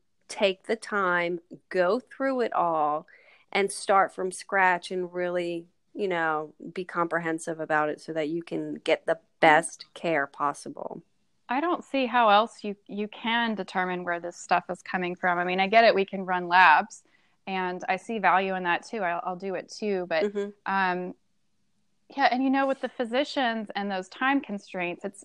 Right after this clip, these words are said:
Speaker 2: very much because of the insurance companies.
Speaker 1: Mm-hmm.
Speaker 2: I think the, the average, the national average is, like, thirteen minutes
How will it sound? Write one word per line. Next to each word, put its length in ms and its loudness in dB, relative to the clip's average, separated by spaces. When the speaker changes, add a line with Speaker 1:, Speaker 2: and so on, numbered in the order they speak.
Speaker 2:
very 260 2
much 300 2
because 300 -2
of 80 -8
the 100 -4
insurance 520 -2
companies. 560 0
Speaker 1:
Mm-hmm. 220 0
Speaker 2:
I 100 4
think 300 0
the, 300 4
the 180 2
average, 580 4
the 80 -2
national 520 2
average 380 -2
is, 140 -10
like, 240 -4
thirteen 400 -6
minutes 540 -4